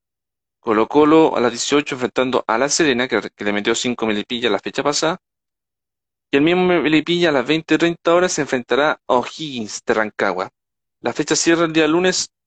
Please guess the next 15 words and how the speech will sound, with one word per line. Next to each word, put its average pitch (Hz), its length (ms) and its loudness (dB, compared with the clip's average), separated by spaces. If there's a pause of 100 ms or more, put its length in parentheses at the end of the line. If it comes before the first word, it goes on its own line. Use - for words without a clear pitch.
a - 60 -6
las 117 180 0
veinte 143 280 0
treinta, 160 580 0
eh, 110 340 -6
con 117 160 -4
Ñublense 135 560 0
y 131 80 2
Audax 127 460 0
Italiano. 95 400 0 (760)
Club 139 200 2
Libre, 160 360 2
eh, 110 720 2
Curicó 117 540 0
Unido. 101 320 -2